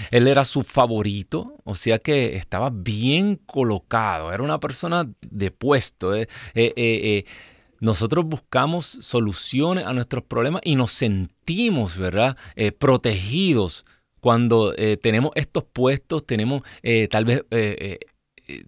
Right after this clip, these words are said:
autoridad grande, u-, títulos, eh, y personas importantes. Eh, la gente piensa, eh, eh,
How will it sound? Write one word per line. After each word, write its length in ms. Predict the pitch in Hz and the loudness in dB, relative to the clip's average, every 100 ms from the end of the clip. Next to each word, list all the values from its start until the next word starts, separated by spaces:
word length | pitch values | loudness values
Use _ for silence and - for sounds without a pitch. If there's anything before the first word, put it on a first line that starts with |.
| - _ | -20 _
autoridad 800 | - 131 - 143 117 101 107 135 | 0 2 0 0 0 2 2 2
grande, 800 | 104 110 120 143 147 135 139 135 | 2 2 4 2 0 2 4 4
u-, 140 | 127 117 _ | 2 -2 _
títulos, 840 | 165 175 151 - 165 160 156 151 - - - | -2 -2 -4 -6 -2 0 0 0 -6 -12 0
eh, 160 | 123 - | 2 2
y 120 | 131 | 2
personas 420 | 135 - 147 - | 2 2 0 2
importantes. 960 | 196 - 131 - 135 190 175 113 98 - - | 0 0 -6 -4 -2 -2 -2 -4 -6 -12 -12
Eh, 240 | - 104 101 - - _ _ _ | -4 -2 -2 -6 -12 _ _ _
la 160 | - 90 | -4 -2
gente 640 | 87 135 180 - 190 190 - - _ _ | 0 0 -2 -2 -2 -2 -8 -20 _ _
piensa, 720 | - 123 170 202 - 180 165 151 - - | -4 -2 0 -2 -4 -4 -4 -6 -16 -6
eh, 440 | - 113 101 92 - | 0 2 0 -2 -2
eh, 500 | 101 92 87 92 | -2 -2 -6 -10